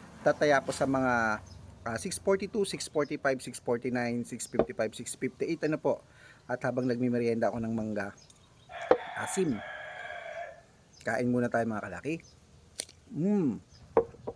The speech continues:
Mm. Ayan. Habang nagpapahinga ako dito, nagsusumada ako ng mga numero. Ibibigay ko to sa mga,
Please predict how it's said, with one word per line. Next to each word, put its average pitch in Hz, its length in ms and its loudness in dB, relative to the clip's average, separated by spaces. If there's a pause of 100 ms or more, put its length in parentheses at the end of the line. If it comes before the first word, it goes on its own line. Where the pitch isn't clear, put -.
(300)
Mm. 139 480 0 (920)
Ayan. 123 180 2 (1160)
Habang 156 240 8
nagpapahinga 156 640 6
ako 139 80 4
dito, 143 300 4 (2000)
nagsusumada 135 560 8
ako 139 140 4
ng 135 100 6
mga 135 80 6
numero. 127 480 6 (2000)
Ibibigay 147 320 8
ko 151 80 2
to 160 80 2
sa 147 160 4
mga, 127 400 4